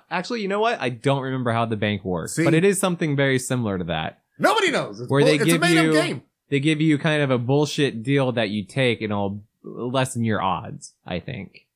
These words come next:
Speaker 2: Howie Mandel just told really weird puns that distracted everyone until nobody knew what the bank was about. And then somebody's like, "I take that briefcase." <laughs> He, he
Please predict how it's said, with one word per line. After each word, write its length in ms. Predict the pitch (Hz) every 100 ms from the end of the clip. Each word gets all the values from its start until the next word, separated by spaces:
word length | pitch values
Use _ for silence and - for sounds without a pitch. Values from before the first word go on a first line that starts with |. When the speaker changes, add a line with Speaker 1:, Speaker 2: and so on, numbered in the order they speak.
| _
Speaker 2:
Howie 280 | 151 160 175
Mandel 500 | 156 151 131 143 139
just 260 | 113 113 -
told 380 | 131 123 110 104
really 320 | 117 127 131
weird 320 | 117 120 113 -
puns 580 | 143 127 107 107 - _ _ _ -
that 160 | 110
distracted 540 | - - 143 151 117 92
everyone 540 | 90 90 87 82 85 _ _ _ _ -
until 720 | 120 107 - 120 107 101 92 _ _ _ -
nobody 320 | 117 110 107
knew 160 | 110
what 140 | 104 98
the 40 |
bank 280 | 90 104 101
was 100 | 98
about. 400 | 90 95 90 -
And 100 | 104
then 60 | 98
somebody's 300 | 117 107 110
like, 140 | 135
"I 100 | 233
take 220 | 247 269 254
that 220 | 262 214
briefcase." 720 | 247 220 - 113 92 - -
<laughs> 60 | - - _ _ _ _ _ _ -
He, 120 | 120
he 220 | 120 117